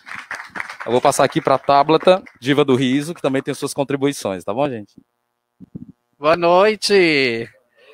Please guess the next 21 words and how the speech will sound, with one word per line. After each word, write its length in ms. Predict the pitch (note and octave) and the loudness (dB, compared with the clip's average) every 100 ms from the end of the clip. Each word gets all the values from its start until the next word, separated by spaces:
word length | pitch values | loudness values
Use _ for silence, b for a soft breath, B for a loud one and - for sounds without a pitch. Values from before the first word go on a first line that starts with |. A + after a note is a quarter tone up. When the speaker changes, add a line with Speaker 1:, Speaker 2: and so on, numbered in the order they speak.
| B B | B B
Speaker 2:
Gente, 180 | F#3 G3 | -2 0
eu 60 | |
vou 140 | F#3 F3 | 0 2
quebrar 400 | F#3+ F#3 F3 E3+ | 0 2 4 2
um 60 | |
pouco 680 | E3 F3+ G3 G3+ - E3 C3 _ _ _ _ _ _ | 2 2 2 2 -2 -8 -8 _ _ _ _ _ _
o 160 | D3+ D3+ | -10 -6
protocolo, 960 | F3 F3 E3 E3 - F3+ F#3 F#3+ F3+ | 2 2 4 2 2 0 2 2 0
porque 760 | E3 F#3+ E3 - F3+ F3 E3+ E3 _ _ - | -2 -4 -4 -6 -4 -4 -6 -10 _ _ -4
nós 200 | F3 G#3+ | 0 2
artistas, 960 | G3+ E3+ - G#3 A3 - F3 C#3+ - _ _ _ _ - | 0 0 -8 -8 -8 -6 -6 -6 -10 _ _ _ _ -8
a 60 | |
gente 200 | D#3+ F3+ | -6 -4
tem 100 | G3+ | -4
que 80 | F#3 | 0
dar 100 | F#3 | 0
a 60 | F#3 | 2
cara 220 | G3+ A3 | 4 4
a 40 | |
tapa, 460 | - A#3 F3 - D#3+ | 4 2 2 2 0
né? 300 | D#3+ A3+ | 2 -2